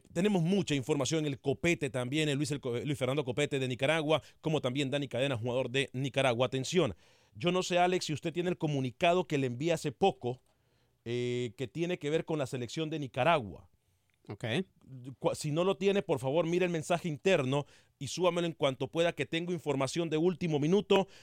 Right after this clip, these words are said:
Speaker 1: Eh, voy a hablar con Milton en Houston a través de la diez diez A M, Franco a través de la doce ochenta A M en Nueva York. Está también Alex en la mil doscientos A M allá en Chicago y José también en Houston. Primero,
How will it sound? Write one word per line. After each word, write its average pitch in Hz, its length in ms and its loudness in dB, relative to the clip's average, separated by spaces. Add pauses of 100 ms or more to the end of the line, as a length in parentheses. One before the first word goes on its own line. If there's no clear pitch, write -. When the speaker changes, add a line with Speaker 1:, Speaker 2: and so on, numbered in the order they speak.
(240)
Speaker 1:
Eh, 131 340 4
voy 170 320 4
a 165 40 6
hablar 175 540 4
con 151 320 2
Milton 170 460 2
en 123 160 -2
Houston 175 340 2
a 127 60 4
través 135 240 2
de 160 60 2
la 135 100 2
diez 151 160 2
diez 151 220 0
A 143 80 4
M, 165 200 2
Franco 185 460 0
a 127 40 0
través 127 220 0
de 160 60 2
la 147 80 4
doce 156 240 0
ochenta 147 320 -4
A 143 140 2
M 147 120 0
en 135 120 -2
Nueva 127 200 -2
York. 202 320 4 (300)
Está 120 220 0
también 139 420 2
Alex 160 360 0
en 127 100 -2
la 123 60 -2
mil 175 240 -2
doscientos 139 500 -4
A 135 100 0
M 151 180 0
allá 139 120 0
en 147 100 -2
Chicago 175 580 2 (280)
y 190 120 4
José 135 460 2
también 143 360 0
en 131 100 0
Houston. 117 340 -2
Primero, 196 380 6